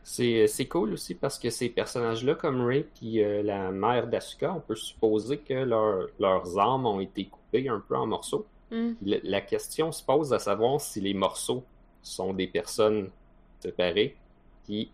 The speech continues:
Speaker 1: à cause de tout ça, ils doivent vivre une mini instrumentality à eux.
Speaker 2: Oh shit, c'est intéressant, ça, c'est crissement pas abordé, là. Parce que c'est sûr que Eva zéro zéro, il y a Ray dedans, là.
Speaker 1: Fait que,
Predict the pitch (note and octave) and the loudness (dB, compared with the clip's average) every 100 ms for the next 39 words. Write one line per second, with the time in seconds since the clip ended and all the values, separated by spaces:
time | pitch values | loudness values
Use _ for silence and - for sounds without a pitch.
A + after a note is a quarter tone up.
0 | - F2+ - A#2 G#2+ F#2+ - - D#3+ G#2+ | -4 -2 4 4 4 0 -4 -6 -4 0
1 | G#2 C3+ A2+ G2 B2 C#3+ A#2+ A2 G#2+ G2+ | 4 4 0 -2 0 0 4 4 4 0
2 | G#2 A2 C3 B2+ A2 - G2+ F#2+ F#2+ F#2 | -2 0 0 -2 -6 -6 -2 -2 0 0
3 | F#2 - C3+ G2+ - B2+ - _ - - | 0 -4 0 2 2 -2 -8 _ -20 -20
4 | - - - G#3+ A3+ A#3+ A3 - A3+ G#3 | -20 -16 -4 0 2 2 2 0 0 0
5 | G3 F#3+ G3 A3 A3 A#3 - F#3+ - F#3+ | 2 4 4 2 2 0 0 0 0 2
6 | G3+ F#3+ F#3+ F#3 F3 G#3+ A#3+ - - - | 4 6 6 6 4 2 2 -4 -12 -20
7 | - - - - _ - G#3 G#3 G#3 A3 | -20 -20 -20 -20 _ -2 2 4 6 8
8 | A3+ - F#3 F3+ G3 G3 F3+ F#3 F3+ G3 | 8 8 6 8 8 8 6 6 6 8
9 | G3+ D#3+ D3+ G3 F#3+ F3+ C4+ D#4 - - | 6 6 4 4 4 2 0 -2 -6 -18
10 | - - - - - - - - - - | -20 -20 -20 -20 -20 -20 -20 -20 -20 -20
11 | - - - - - - - - - - | -20 -20 -20 -20 -20 -20 -20 -20 -6 -4